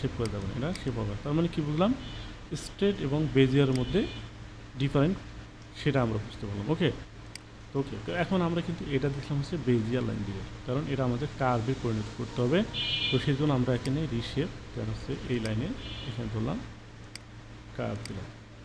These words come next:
এই যে নেকের যে শেপটা হয়, সেই শেপটা আমরা এখানে দিচ্ছি। প্যাটার্নের কাজগুলো হচ্ছে খুব সেনসিটিভ এবং খুব ভালো লাগার মতো একটা কাজ, এবং এগুলো কাজে আপনার, আপনারা হচ্ছে যারা, বিশেষ করে যারা চাকরি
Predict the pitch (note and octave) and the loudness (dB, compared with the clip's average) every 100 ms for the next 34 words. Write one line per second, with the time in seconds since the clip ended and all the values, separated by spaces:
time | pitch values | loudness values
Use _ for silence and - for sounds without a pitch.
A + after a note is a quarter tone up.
0 | - - - - A2+ - C3+ B2 B2 D3+ | -18 -18 -16 -8 -8 -2 0 2 2 -2
1 | C#3+ C#3+ - C3 A#2+ G#2 B2+ - - - | -2 -2 -2 -4 -4 -2 -2 -4 -8 -14
2 | - - - C3 - A#2 B2 A2+ A2+ A#2+ | -14 -16 -4 -2 -2 -2 -2 -2 -2 0
3 | C3+ A2 - G#2+ - - - - - - | -2 -4 -8 -10 -10 -16 -18 -18 -16 -16
4 | - - C#3 C#3 F3 F#3 F3+ C#3 C3+ - | -16 -8 -2 2 2 2 2 0 0 -6
5 | - C#3 C3+ B2+ C3 B2+ A#2+ - - C3 | -4 0 0 0 0 0 -2 -6 -10 -10
6 | - A#2+ G#2+ C3+ C#3+ D#3+ - - A2+ A2+ | -4 -2 0 -2 -2 -6 -8 -4 -2 -4
7 | - D3 C#3 - - - - - - - | -4 -6 -6 -8 -16 -16 -14 -14 -14 -12
8 | - A#2+ C3 B2 A#2 A2+ - - - D#3 | -2 2 2 2 0 -4 -6 -8 -6 -2
9 | F#3+ - - - - - C3 B2 - D#3+ | -2 -2 -12 -16 -16 -6 0 0 0 0
10 | D#3+ F#3 - C3 A#2+ B2 B2+ A2+ A2 A2+ | 2 0 2 0 2 2 2 -2 -2 -2
11 | A2+ - - - - - - A#2 A#2+ A2+ | -2 -8 -16 -14 -12 -12 -8 -2 -2 -2
12 | - A#2+ A2 - - - - B2+ A#2+ A2+ | -4 -4 -4 -10 -14 -14 -8 0 2 2
13 | A2+ G#2+ A2 A2+ - A#2 G#2+ G#2+ A2 A#2 | 0 -2 -2 -4 -2 -2 0 0 0 0
14 | A2+ - A#2 | -2 0 0